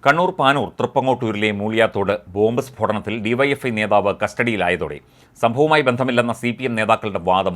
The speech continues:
പൊളിയുകയാണ്. മീത്തലെ കുന്നോത്തുപറമ്പ് യൂണിറ്റ് സെക്രട്ടറി അമൽ ബാബുവിനെയാണ് അന്വേഷണ ഉദ്യോഗസ്ഥൻ കസ്റ്റഡിയിലെടുത്തത്. ഇയാളെ ചോദ്യം ചെയ്തതിന് ശേഷം അറസ്റ്റ് രേഖപ്പെടുത്തും. ഇതോടെ ഈ കേസിൽ പിടിയിലായവരുടെ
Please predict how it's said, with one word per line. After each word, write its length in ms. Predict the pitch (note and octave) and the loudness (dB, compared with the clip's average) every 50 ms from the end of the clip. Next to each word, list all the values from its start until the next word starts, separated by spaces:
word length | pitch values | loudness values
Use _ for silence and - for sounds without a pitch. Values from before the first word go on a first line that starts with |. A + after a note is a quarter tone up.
| E2 - | -6 -8
പൊളിയുകയാണ്. 520 | - E2+ E2 E2 D#2+ C#2 B1 B1 A#1+ B1 B1 _ _ _ _ _ _ _ _ _ _ _ _ - | -8 -6 -6 -6 -8 -10 -12 -18 -20 -20 -20 _ _ _ _ _ _ _ _ _ _ _ _ -6
മീത്തലെ 280 | G#2+ A2 - A#2+ A2+ A2+ G#2+ - | -4 -2 0 0 0 0 0 -2
കുന്നോത്തുപറമ്പ് 540 | G2 A2+ A#2 A2+ - A2 A2+ A2 G#2+ G#2+ G#2+ E2 | -6 -6 -6 -4 0 0 0 2 2 0 -2 -2
യൂണിറ്റ് 260 | G#2 G#2+ A#2+ A#2+ - - | -4 -6 -6 -6 -8 -10
സെക്രട്ടറി 340 | F#2+ G2+ F2+ F2+ F#2 G2 F#2 - - G2 | -8 -8 -8 -8 -8 -10 -8 -8 -6 -6
അമൽ 180 | G#2+ B2+ C#3 C3+ A#2 G#2+ | -4 -2 -2 -2 2 4
ബാബുവിനെയാണ് 540 | G#2+ G#2 G#2 A#2 A#2 A2 F#2+ F2 G2 B2 A2+ G2+ | 4 4 4 0 -2 -2 -4 -4 -6 -6 -8 -8
അന്വേഷണ 280 | G#2+ A2 A2+ A2 - - F#2+ G2 | -6 -6 -6 -6 -8 -10 -10 -6
ഉദ്യോഗസ്ഥൻ 460 | F2 G#2+ G#2 F#2 F#2 - G#2 F#2 F2+ F2 - _ _ _ _ - | -4 -4 -4 -4 -4 -2 -2 -2 -4 -4 -14 _ _ _ _ -4
കസ്റ്റഡിയിലെടുത്തത്. 680 | A2+ G#2 - - A2+ G2+ F2 D#2 D2+ D#2 - D#2+ C2+ - _ _ _ - | -4 -4 -2 -2 -2 -2 -2 -4 -6 -8 -12 -12 -14 -14 _ _ _ -4
ഇയാളെ 220 | G#2 G#2+ G#2 G#2+ F#2+ - | -2 0 0 0 -2 -2
ചോദ്യം 240 | A2 G#2+ G#2+ A#2 A2+ A2 | -4 -4 -2 -4 -6 -6
ചെയ്തതിന് 340 | - A2 G2+ A2 A2+ A2+ A2 - - | -8 -8 -6 -6 -6 -6 -6 -4 -2
ശേഷം 300 | A#2 A#2+ A#2 - E3 G#3 - _ _ _ - - G2+ | -2 -2 -2 -4 -8 -8 -10 _ _ _ -4 0 0
അറസ്റ്റ് 300 | G#2+ - - - - - - G2 | 0 0 0 -4 -6 -4 -4 -4
രേഖപ്പെടുത്തും. 480 | F#2+ - - - E2 C#2 - - _ _ _ _ _ _ _ _ _ _ - - | -6 -6 -6 -12 -12 -14 -14 -18 _ _ _ _ _ _ _ _ _ _ -2 4
ഇതോടെ 220 | C#3 D#3 D#3+ F3 D#3 D3+ | 8 8 8 8 6 0
ഈ 40 | D#3+ - | 0 2
കേസിൽ 240 | E3 D#3 D3 E3 E3 D3 D3 | 0 0 0 -2 -6 -4 -4
പിടിയിലായവരുടെ 560 | C3+ C3+ C#3+ C#3 C3+ C3 C3 B2+ B2 A#2+ | -2 0 4 6 6 6 6 4 2 0